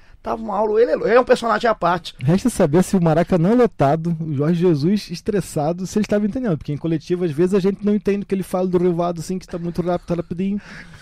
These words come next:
Speaker 2: Imagina com o Pará no banco de reserva
Speaker 1: O
Speaker 2: na
Speaker 1: Pará,
Speaker 2: gritaria
Speaker 1: o
Speaker 2: do
Speaker 1: Pará
Speaker 2: Maracanã.
Speaker 1: não deve, deve ter entendido absolutamente. O Arão que entende, porque o Tamal Arão é, virou um bordão aí do nosso Jorge Jesus. Pra gente voltar aqui pro jogo, Thales, é, é,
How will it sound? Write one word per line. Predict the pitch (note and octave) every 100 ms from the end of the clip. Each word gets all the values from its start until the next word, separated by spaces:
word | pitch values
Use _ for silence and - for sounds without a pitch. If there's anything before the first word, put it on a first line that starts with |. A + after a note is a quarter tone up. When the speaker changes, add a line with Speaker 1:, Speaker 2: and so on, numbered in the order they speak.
| -
Speaker 2:
Imagina | E3+ F3+ F3 D3+ G#3+
com | G3+ A3
o |
Pará | - G#3+ F3+ F#3+
no | A3+
banco | F#3 G3+
de | G3+
reserva | G3+ D#3+ F#3 G3
Speaker 1:
O |
Speaker 2:
na | F#3+
Speaker 1:
Pará, | F#3
Speaker 2:
gritaria | G3+ F#3+ F#3+
Speaker 1:
o |
Speaker 2:
do | F#3+
Speaker 1:
Pará | G3
Speaker 2:
Maracanã. | F#3+ F#3 G#3
Speaker 1:
não |
deve, | E3 C#3
deve | D#3+ F#3
ter | -
entendido | F3 E3+ D3+ E3+
absolutamente. | F3 F3 E3+ D#3 D#3+ F3
O | G3+
Arão | A3+ A#3 C#4+
que | G4
entende, | - G3 D#3 C#3
porque | F3
o | F3
Tamal | G#3 G3 G#3+ A3+
Arão | G3 F#3+ B3
é, | E4+ D#4+ B3 B3 C#4+
virou | - G#3 A#3
um |
bordão | A#3+ G#3+ F3+ F3 F3+
aí | E3 E3
do |
nosso | E3+ F3 D#3 C#3 B2+ - -
Jorge | B2+ F3+ F#3+
Jesus. | F#3 E3
Pra | G#3
gente | B3+ A3
voltar | F3 D#3 D#3+
aqui | D#3+
pro | D3 C#3
jogo, | F#3+ D3
Thales, | C#3+ C#3 -
é, | D#3 D#3 -
é, | D#3 D3 C#3